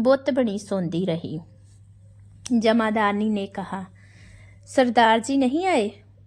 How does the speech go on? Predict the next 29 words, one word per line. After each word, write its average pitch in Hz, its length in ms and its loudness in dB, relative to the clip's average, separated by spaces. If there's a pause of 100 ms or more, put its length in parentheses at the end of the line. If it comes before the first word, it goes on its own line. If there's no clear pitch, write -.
"ਉਹਨਾਂ 277 280 4
ਦੀ 285 120 -2
ਕੈਦ 202 380 0
ਅਜੇ 208 380 -2 (120)
ਅੱਧੀ 233 320 -2
ਵੀ 226 160 0
ਨਹੀਂ 208 380 -2 (120)
ਗੁਜ਼ਰੀ। 185 360 -6 (500)
ਉਹਨਾਂ 311 280 4
ਨੂੰ 269 120 2
ਤਿੰਨ 220 300 -2
ਸਾਲ 208 300 -2
ਦੀ 190 120 -4
ਕੈਦ 180 340 -4
ਮਿਲੀ 175 260 -6
ਸੀ।" 170 320 -10 (180)
ਸ਼ਰਨ 269 340 2
ਕੌਰ 247 280 0
ਦੀ 214 240 -6
ਗੱਲ 208 340 0 (340)
ਸੁਣ 294 280 0
ਕੇ 226 220 -2
ਜਮਾਦਾਰਨੀ 196 800 -2
ਨੇ 196 260 -6 (840)
ਠੰਡਾ 302 360 4
ਹੋਕਾ 262 380 -2
ਭਰਿਆ 196 400 0
ਤੇ 208 160 -4
ਕਿਹਾ, 170 400 -6